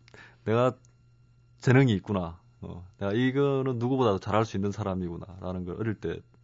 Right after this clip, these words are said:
깨달았고, 그러면 당연히 서-, 어른들이 계속 얘기하잖아요. "잘하는 걸 해라. 그 잘하는 걸로 직업을 삼아라." 이렇게 얘기를 하는데, 이 잘하는 걸 하려고 하다 보니까 돈이 많이 드는 거예요.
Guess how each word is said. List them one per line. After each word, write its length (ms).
깨달았고, 600
그러면 420
당연히 560
서-, 180
어른들이 320
계속 240
얘기하잖아요. 680
"잘하는 380
걸 160
해라. 280
그 240
잘하는 300
걸로 200
직업을 360
삼아라." 480
이렇게 300
얘기를 200
하는데, 360
이 40
잘하는 300
걸 100
하려고 420
하다 160
보니까 340
돈이 240
많이 220
드는 260
거예요. 180